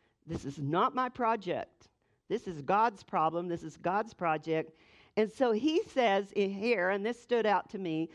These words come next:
"The silver is mine, the gold is mine, says the Lord, Lord of hosts. The latter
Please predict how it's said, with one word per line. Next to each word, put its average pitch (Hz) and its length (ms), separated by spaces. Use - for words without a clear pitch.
"The 202 100
silver 294 400
is 269 200
mine, 202 320
the 208 80
gold 208 340
is 214 140
mine, 170 320
says 170 260
the 160 100
Lord, 160 380
Lord 170 280
of - 120
hosts. 170 720
The 220 120
latter 254 720